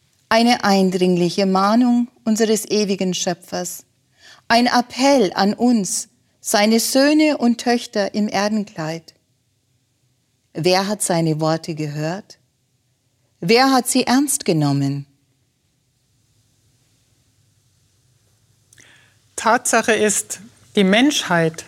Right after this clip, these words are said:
Speaker 2: hat seine Worte dem Wind übergeben und die Natur und die Tierwelt immer weiter geschändet. Mit der Folge, dass auch der Mensch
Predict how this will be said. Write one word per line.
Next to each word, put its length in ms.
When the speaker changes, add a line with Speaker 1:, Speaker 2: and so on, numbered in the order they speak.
Speaker 2:
hat 200
seine 380
Worte 420
dem 300
Wind 240
übergeben 760
und 160
die 60
Natur 640
und 140
die 100
Tierwelt 680
immer 420
weiter 380
geschändet. 720
Mit 100
der 80
Folge, 500
dass 320
auch 220
der 120
Mensch 540